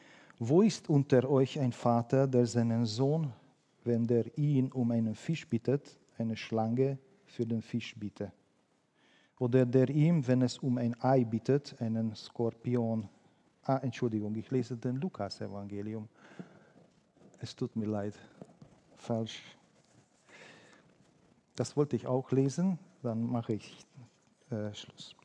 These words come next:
Oder wenn ihm, der es um ein Ei bittet, einen Skorpion dafür bitte. Wenn nun ihr, die ihr böse seid, eure Kinder gute Gaben geben könnt, wie viel mehr wird der Vater im Himmel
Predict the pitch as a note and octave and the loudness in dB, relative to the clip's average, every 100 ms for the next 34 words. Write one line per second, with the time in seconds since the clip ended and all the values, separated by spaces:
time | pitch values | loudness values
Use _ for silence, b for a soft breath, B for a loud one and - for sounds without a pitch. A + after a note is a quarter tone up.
0 | B B B - D3+ E3+ C#3+ C#3+ D3 E3 | B B B 6 10 10 10 8 8 8
1 | F#3+ D3 C3+ C3+ C#3+ C#3+ - _ - D#3+ | 8 8 8 8 4 4 -2 _ -6 2
2 | C#3 C3+ A#2+ - _ _ - B2+ A#2+ C#3+ | 4 4 2 -4 _ _ 2 4 4 4
3 | C#3+ A2+ A#2 - D#3+ C3 B2 A#2+ - A#2+ | 4 4 2 0 0 2 0 -2 -2 -2
4 | A#2 - B2 A#2+ A2+ G2+ G#2+ G2+ G#2 - | -2 -2 -2 0 -2 -4 -6 -4 -6 -6
5 | G2 - _ B B B - C3 D3 E3+ | -12 -14 _ B B B 6 8 10 8
6 | E3+ D#3+ F3+ C3+ C3+ C3 D3 E3+ D#3 A#2+ | 8 8 8 8 6 6 6 6 4 4
7 | B2 C#3+ C#3+ C3+ B2+ - D#3+ C#3+ C3 A#2 | 6 6 6 6 4 2 2 6 4 4
8 | F#3 C#3+ A#2+ B2 C3 C3 A#2+ B2+ A#2+ A#2 | 4 4 4 4 4 4 2 2 2 2
9 | A2+ B2+ B2 A#2 E3+ - D#3+ D3 D3+ F3 | 0 0 0 0 -2 2 2 4 4 4
10 | D#3 A2+ B2 A#2 A2+ - C#3 C3+ A#2 A#2 | 4 4 4 4 0 0 0 0 0 0
11 | A2 C3 C#3+ D3+ | 0 2 2 2